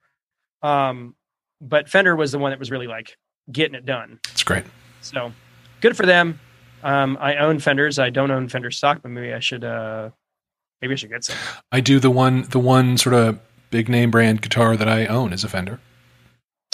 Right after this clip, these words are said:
Speaker 1: Yep.
Speaker 2: Apart from that, I'm a, entirely a cheap guitar guy.
Speaker 1: Yeah, I mean, I've, I've got a Fender, I've got a Gibson, I've got a Taylor, um, and then, uh, technically the Steinberger that I've got is a Gibson,
Speaker 2: Right.
Speaker 1: uh,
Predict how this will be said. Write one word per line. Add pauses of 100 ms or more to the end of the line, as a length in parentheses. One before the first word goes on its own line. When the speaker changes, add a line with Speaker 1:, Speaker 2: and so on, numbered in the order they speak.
(100)
Speaker 1:
Yep.
Speaker 2:
Apart
from
that,
I'm
a, (160)
entirely
a
cheap
guitar
guy. (640)
Speaker 1:
Yeah,
I
mean,
I've,
I've
got
a
Fender,
I've
got
a
Gibson,
I've
got
a
Taylor, (220)
um, (1000)
and
then,
uh,
technically
the
Steinberger
that
I've
got
is
a
Gibson,
Speaker 2:
Right. (340)
Speaker 1:
uh,